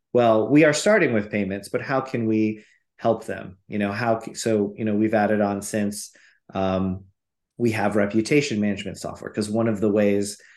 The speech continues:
uh, number one ways that customers find new businesses is through online reviews, right? Through the, through, you know, Google reviews or Facebook, et cetera. And so we said, "You know what? It's not directly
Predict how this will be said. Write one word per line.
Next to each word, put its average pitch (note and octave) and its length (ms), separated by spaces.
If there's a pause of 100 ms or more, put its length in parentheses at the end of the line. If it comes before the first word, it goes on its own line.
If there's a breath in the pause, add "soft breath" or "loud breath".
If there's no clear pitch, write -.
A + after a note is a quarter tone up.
(200 soft breath)
uh, G2+ 160
number C#3 260
one A#2 220
ways G#2+ 300
that G2+ 300 (320 soft breath)
customers G#2+ 480
find G2+ 300
new G2+ 100
businesses G#2+ 720 (440 soft breath)
is A2+ 80 (100)
through A#2 300 (260)
online G#2+ 600 (140)
reviews, C#3+ 340 (300)
right? G2+ 180
Through G#2+ 200
the, G#2 100 (200)
through, G#2 300 (360)
you A2+ 80
know, G2+ 200
Google A2 280
reviews G2 400
or F2+ 60 (120)
Facebook, G2+ 360
et F#2+ 140
cetera. G2 260 (540 loud breath)
And A2 100
so A2+ 120 (120)
we A2 60 (100)
said, G#2 140 (380)
"You B2 80
know B2+ 140
what? - 160 (100)
It's - 160 (120)
not C3+ 200 (1080)
directly A#2 400